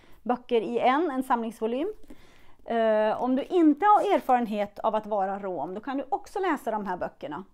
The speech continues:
För att här får vi ett fint inifrån perspektiv. Hur det är att vara kringresande, hur det är att drömma och längta efter acceptans, hur det är att leva upp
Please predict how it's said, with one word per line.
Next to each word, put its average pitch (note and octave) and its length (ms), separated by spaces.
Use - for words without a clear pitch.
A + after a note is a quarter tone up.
För - 120
att A3+ 160
här C4+ 300
får A3+ 300
vi G#3+ 100
ett - 420
fint B3 360
inifrån A3 460
perspektiv. F#3+ 600
Hur D#4+ 260
det D4+ 60
är B3+ 300
att - 220
vara G#3+ 420
kringresande, G#3 1040
hur B3 180
det A#3 80
är G#3+ 180
att G#3+ 220
drömma A#3 560
och A3+ 140
längta G#3 480
efter - 380
acceptans, - 840
hur A#3+ 120
det A#3+ 60
är A3 260
att A3 140
leva G#3+ 220
upp - 380